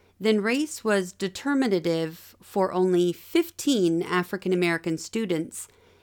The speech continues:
and eighteen Hispanic students in two thousand eight. The majority contends that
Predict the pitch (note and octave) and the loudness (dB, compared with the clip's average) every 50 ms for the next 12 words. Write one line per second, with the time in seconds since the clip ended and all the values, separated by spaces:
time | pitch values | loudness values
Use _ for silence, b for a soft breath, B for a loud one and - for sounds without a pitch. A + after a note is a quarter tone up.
0 | b b - G3+ G3+ F#3+ F#3 F3+ F3+ E3+ - - B3+ C#4+ C#4+ C#4+ - - G#3 F#3+ | b b -2 0 2 2 2 2 0 -2 -2 -2 -2 -2 -2 -2 -6 -6 -4 -2
1 | E3+ E3 E3 E3 E3 - A3+ G#3+ - - - C#4 D4 C#4 A3 F#3 - - - - | -2 0 -2 -4 -4 -6 -8 -8 -6 -2 0 0 2 2 0 0 -4 -6 -6 -4
2 | E3 D3+ D#3+ D#3 D#3 - - - - - - _ - F#3+ F#3+ F3+ - F#3 F3+ E3+ | -4 -4 -4 -8 -8 -10 -12 -16 -18 -18 -14 _ -4 -2 -2 -2 -2 -4 -4 -4
3 | - E3+ D#3+ D#3 D3+ D3 E3+ D#3+ D#3 - F#3 F#3+ E3+ - - _ _ - - - | -4 -6 -6 -6 -6 -6 -6 -6 -6 -2 -2 -2 -2 -4 -8 _ _ -20 -20 -20
4 | _ _ _ _ _ _ _ _ _ _ _ _ _ _ _ _ _ _ _ _ | _ _ _ _ _ _ _ _ _ _ _ _ _ _ _ _ _ _ _ _
5 | _ _ _ _ _ _ _ _ - A#3 A#3+ A#3+ A#3+ G3+ C4+ C#4 D4 D4 G#3+ G3 | _ _ _ _ _ _ _ _ -2 0 2 2 2 2 0 0 2 2 2 0
6 | F#3 - G3+ G3 F3+ - G3+ F#3 F3 F3 F3 - - F3+ E3+ E3+ E3 - - - | 0 0 0 0 0 0 0 0 0 0 -2 -2 -2 -2 -2 -2 -4 -10 -16 -20